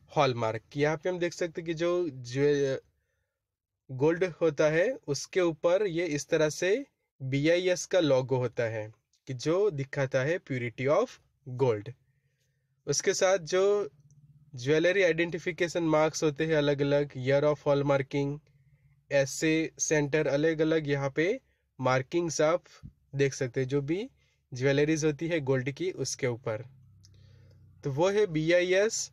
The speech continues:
नाइन वन सिक्स हॉलमार्क, जो बीआईएस हॉलमार्क कहा जाता है उसको, specially for the jewelries। So hallmarking is the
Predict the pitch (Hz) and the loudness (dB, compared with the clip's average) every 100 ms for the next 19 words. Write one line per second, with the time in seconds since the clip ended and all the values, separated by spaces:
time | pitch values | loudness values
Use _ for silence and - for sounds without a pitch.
0 | - 127 135 151 175 147 156 160 - 190 | -10 -2 2 2 2 2 2 0 0 0
1 | - - - - _ - 139 123 117 110 | 0 -4 -6 -10 _ 0 2 2 0 -2
2 | - 123 143 165 202 _ _ _ _ _ | -4 -4 0 0 -2 _ _ _ _ _
3 | _ 131 135 156 165 175 170 - 143 135 | _ -4 2 2 4 2 0 -2 2 2
4 | 135 160 165 156 156 151 131 120 135 135 | 2 0 0 -2 0 0 -2 -2 -2 -2
5 | 120 - 170 247 277 _ _ - 139 135 | -6 -4 -4 -4 -8 _ _ -6 -2 -2
6 | - 165 160 - 127 139 208 269 _ _ | 0 -2 0 0 2 2 0 -2 _ _
7 | _ _ _ 131 127 147 127 117 110 - | _ _ _ -6 0 2 2 0 -2 -4
8 | - - - _ _ _ _ _ _ _ | -4 -6 -14 _ _ _ _ _ _ _
9 | _ _ _ _ _ _ _ _ _ - | _ _ _ _ _ _ _ _ _ -12
10 | - 190 185 165 165 190 208 220 208 190 | 0 0 2 2 4 2 2 0 -2 -4
11 | 170 180 | -2 -2